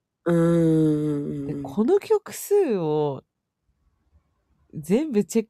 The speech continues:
Speaker 2: クして、で、
Speaker 1: うん。
Speaker 2: あ、ここ見どころだからこうしようとかっ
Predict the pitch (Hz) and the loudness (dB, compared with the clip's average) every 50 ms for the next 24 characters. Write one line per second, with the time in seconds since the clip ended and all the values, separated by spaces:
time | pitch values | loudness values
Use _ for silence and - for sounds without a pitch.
0 | _ - - 175 165 - - - - 151 151 151 156 156 147 139 117 - - _ | _ -8 -6 -6 -6 -6 -10 -8 -6 -4 -2 -2 -2 -2 -2 -4 -6 -8 -12 _
1 | _ _ _ _ _ _ - 160 156 147 143 139 139 - - - - - 311 302 | _ _ _ _ _ _ -4 -2 -2 0 -2 -4 -6 -8 -16 -6 0 2 2 2
2 | 294 262 254 254 233 262 262 254 - 254 247 247 247 247 240 - 185 165 156 151 | 2 0 0 0 2 2 0 0 -2 -4 -2 -2 -2 -2 -2 -2 -2 -2 -2 -4
3 | - 170 180 185 175 - - 196 196 185 175 170 - - - - 127 | -6 -6 -6 -6 -6 -6 -4 -4 -2 -2 -4 -6 -8 -10 -10 -10 -10